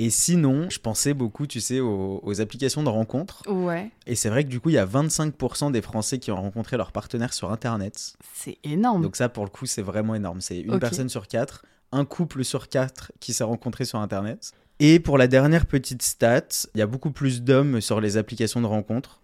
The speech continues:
Speaker 1: Il y a trente-sept pour cent des Français qui ont déjà utilisé une app. <laughs>
Speaker 2: D'accord.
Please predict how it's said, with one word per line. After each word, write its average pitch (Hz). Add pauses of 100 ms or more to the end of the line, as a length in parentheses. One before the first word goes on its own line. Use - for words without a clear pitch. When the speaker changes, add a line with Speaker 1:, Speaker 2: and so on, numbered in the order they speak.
Speaker 1:
Il -
y 95
a 90
trente-sept 139
pour -
cent 127
des 104
Français 123
qui -
ont 101
déjà 120
utilisé 113
une 113
app. - (240)
<laughs> 175
Speaker 2:
D'accord. 202